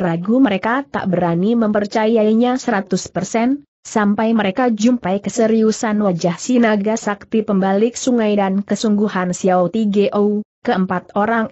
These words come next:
itu baru berani mempercayainya. Sekarang, setelah cairan mestika,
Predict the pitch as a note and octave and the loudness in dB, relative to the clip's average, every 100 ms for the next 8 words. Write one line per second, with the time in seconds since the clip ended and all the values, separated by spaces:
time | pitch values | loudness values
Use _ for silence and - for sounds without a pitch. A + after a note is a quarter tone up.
0 | - A3 - D#4+ C#4 G3+ F#3+ G#3+ B3 G#3 | -2 -2 0 0 2 2 2 2 2 2
1 | F#3+ F3 A3+ B3+ G3 F#3 F3 - F3 F3+ | 2 2 4 4 2 0 -4 -2 0 2
2 | G#3 F#3 C#3 D3 _ _ _ - - F3 | 2 0 -2 -8 _ _ _ -14 -12 -4
3 | F#3 A3+ A3 A3 A3 _ - - C#4 A#3 | -2 0 0 -2 -4 _ -12 -6 0 0
4 | G#3+ G#3 - F3+ F3 E3+ E3 E3+ - A3+ | 0 -2 -2 0 0 0 0 -2 -4 -4
5 | B3 A#3 | -2 -2